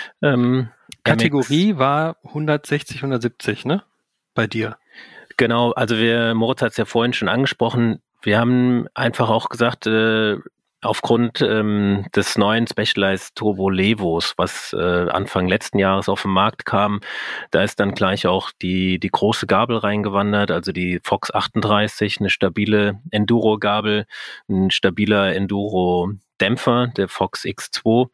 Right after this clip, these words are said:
Speaker 1: und, ähm, auch ein Mallet, äh, Aufbau und ganz viele Geometrieverstellungen. Also das Rad ist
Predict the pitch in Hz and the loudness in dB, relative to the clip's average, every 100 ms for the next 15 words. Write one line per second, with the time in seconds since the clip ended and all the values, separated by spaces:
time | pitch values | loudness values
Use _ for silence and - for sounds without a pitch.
0 | - - - - - 101 101 101 - 95 | -12 -18 -16 -16 -4 0 0 0 -2 0
1 | 95 95 92 92 104 - - 101 98 123 | 2 2 2 2 2 2 4 4 4 2
2 | 135 - - 123 117 120 127 - - 120 | 0 -2 -4 0 0 2 -2 -2 -2 0
3 | 123 113 101 - 104 - - 104 98 95 | 2 0 -2 -2 -2 -2 -2 0 2 2
4 | 95 - 147 139 - 131 123 120 117 101 | 2 0 0 0 2 2 2 2 0 0
5 | 104 98 101 110 120 - - | -4 -2 0 0 -2 -10 -18